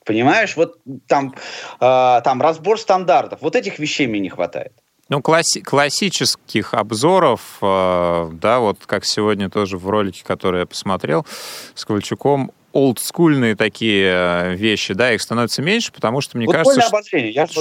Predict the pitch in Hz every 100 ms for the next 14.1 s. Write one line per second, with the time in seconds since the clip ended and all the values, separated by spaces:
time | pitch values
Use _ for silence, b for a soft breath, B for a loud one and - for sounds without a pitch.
0 | 147 165 127 143 190 156 131 120 110 101
1 | - 147 135 107 - 151 151 143 131 240
2 | 185 175 233 214 156 233 - 170 143 -
3 | 143 127 117 B B B - 135 165 -
4 | 127 - 135 196 - - 117 135 127 -
5 | 113 123 123 - 104 95 107 107 127 104
6 | 113 110 104 113 - 117 - 107 95 127
7 | 117 104 104 107 98 107 117 208 202 113
8 | 151 131 101 - - 156 165 - 110 -
9 | 107 117 101 107 110 98 - 117 101 B
10 | B B B - - 120 147 175 117 113
11 | 113 110 107 101 95 87 98 101 110 -
12 | 101 - 95 104 107 90 104 104 196 143
13 | 147 - 113 120 107 - 165 196 - 120
14 | 92